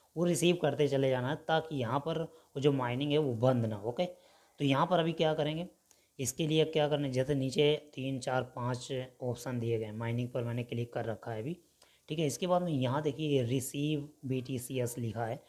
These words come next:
यहाँ पर click कर देंगे तो ये सारे देखिए clear हो जाएंगे अभी जितने भी ये नीचे हैं, और ये यहाँ पर quantity आपकी बढ़ती ही चली जाएगी, ठीक है। तो एक सौ पचास हैं, एक सौ पचास के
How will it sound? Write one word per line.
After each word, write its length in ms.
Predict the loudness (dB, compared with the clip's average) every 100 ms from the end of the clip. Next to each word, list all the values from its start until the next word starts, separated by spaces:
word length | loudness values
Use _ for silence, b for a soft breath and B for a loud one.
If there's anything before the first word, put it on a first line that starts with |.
| b b -2
यहाँ 280 | 0 2 2
पर 160 | 0
click 280 | -4 -4 -4
कर 140 | -4 -6
देंगे 280 | -6 -8 -12 b b -4
तो 40 |
ये 120 | -2
सारे 420 | -2 -2 -2 0 0
देखिए 300 | 0 0 -4
clear 360 | -2 0 2
हो 140 | 0 -2
जाएंगे 300 | -6 -4 -4
अभी 100 | -4
जितने 380 | -6 -8 -6 -4
भी 100 | -4
ये 60 | -8
नीचे 260 | -10 -10 -12
हैं, 120 | -12 _ b b b
और 100 | -2
ये 160 | 4 4
यहाँ 260 | 4 -2
पर 120 | -4 -6
quantity 460 | -6 -6 -6 -6
आपकी 280 | -6 -6 -10
बढ़ती 380 | -6 -4 -4 -6
ही 60 | -6
चली 280 | -6 -6
जाएगी, 280 | -8 -10 -12
ठीक 140 | -12 -14
है। 80 | -14 _ b b b b b
तो 100 | -2
एक 160 | 2 2
सौ 160 | 2 -2
पचास 400 | 0 2 2 0
हैं, 100 | -4
एक 60 | -4
सौ 160 | -4
पचास 360 | -4 -2 -2 -2
के 100 | 2